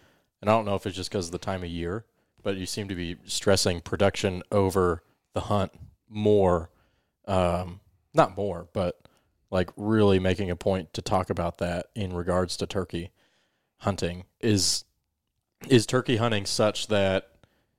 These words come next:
it is easier to get swept up in it and not put the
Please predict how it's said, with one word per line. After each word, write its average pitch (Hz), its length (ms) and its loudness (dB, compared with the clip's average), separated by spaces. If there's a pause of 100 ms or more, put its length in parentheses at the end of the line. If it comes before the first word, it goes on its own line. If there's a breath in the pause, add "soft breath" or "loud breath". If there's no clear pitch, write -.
(200)
it 107 140 6
is 95 240 6
easier 104 800 4
to 95 300 4
get 101 280 2 (640)
swept - 440 0
up 101 160 -2
in 101 80 -2
it 98 240 -4
and 95 200 -8
not 95 280 0
put - 260 -4
the 101 360 2